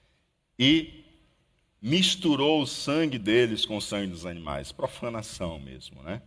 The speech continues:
E o que que tava na cabeça? O que que tava na cabeça do povo judeu? Eles pecaram e Deus tá punindo eles pelo pecado deles.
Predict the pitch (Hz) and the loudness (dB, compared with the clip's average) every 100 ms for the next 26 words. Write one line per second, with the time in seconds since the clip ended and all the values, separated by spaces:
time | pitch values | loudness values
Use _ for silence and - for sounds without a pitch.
0 | _ _ _ _ _ _ _ _ _ _ | _ _ _ _ _ _ _ _ _ _
1 | _ _ _ _ 127 131 135 135 131 120 | _ _ _ _ 2 6 6 6 6 6
2 | 113 - - - - 202 - 180 165 160 | 4 0 -16 -4 0 0 2 6 8 6
3 | 151 151 139 110 120 131 - - 71 - | 4 6 6 8 6 6 2 -4 -8 -12
4 | _ _ _ _ _ _ - 160 - 135 | _ _ _ _ _ _ -4 -4 2 4
5 | 127 123 123 107 87 110 113 - - - | 4 4 2 2 2 4 2 -2 -12 -16
6 | _ _ _ _ _ _ _ _ _ _ | _ _ _ _ _ _ _ _ _ _
7 | _ _ _ _ _ - 101 107 98 85 | _ _ _ _ _ -2 2 4 4 2
8 | 90 78 - - - _ _ _ _ _ | -4 -6 -10 -14 -20 _ _ _ _ _
9 | _ _ _ _ _ _ _ _ _ _ | _ _ _ _ _ _ _ _ _ _
10 | _ _ - 127 131 - - 139 - 110 | _ _ 0 0 0 -4 0 0 4 4
11 | 117 120 123 - - - _ _ _ _ | 6 4 2 -6 -14 -20 _ _ _ _
12 | _ _ _ _ _ _ _ _ _ - | _ _ _ _ _ _ _ _ _ -12
13 | 110 104 110 110 117 - 117 101 101 110 | 0 2 2 2 -4 -4 -4 -2 -2 0
14 | 98 87 90 87 90 92 - 87 - 80 | 0 0 -2 -6 -6 -6 -4 -4 -2 -6
15 | 87 82 67 69 _ | -6 -14 -16 -16 _